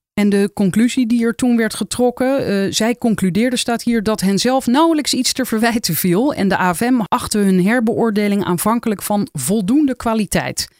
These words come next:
De minister van Financiën besloot anders. Hij tikte in december tweeduizend vijftien zowel de banken als de A F M op de vingers.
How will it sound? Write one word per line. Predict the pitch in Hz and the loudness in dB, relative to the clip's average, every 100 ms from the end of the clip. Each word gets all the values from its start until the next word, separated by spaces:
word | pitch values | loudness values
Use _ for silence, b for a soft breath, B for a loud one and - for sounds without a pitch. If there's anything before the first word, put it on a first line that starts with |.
| b b b b b b b b b b | b b b b b b b b b b
De | 262 | 2
minister | 285 320 - | 4 4 2
van | 254 262 | -2 0
Financiën | 262 311 359 - 202 220 | 2 2 2 2 0 0
besloot | 247 - 277 - | 0 0 0 0
anders. | - 170 139 - - - | 0 0 -2 -4 -8 -10
Hij | - 180 262 - | -4 -2 0 -2
tikte | 269 - 233 | -4 -4 -2
in | 202 | 0
december | 185 180 254 262 208 | 0 0 0 0 -2
tweeduizend | - 214 190 170 160 | -2 -2 0 0 -2
vijftien | - 233 233 208 185 | -2 -4 -2 -2 0
zowel | 185 185 254 | 2 2 2
de | 208 | 2
banken | 151 156 220 277 - | 0 0 0 0 -2
als | 208 | -2
de | - | -4
A | 139 165 | -2 -2
F | 156 | 0
M | 175 233 | 0 0
op | - | -2
de | 247 | -4
vingers. | 240 269 165 - - | 0 0 0 -2 -4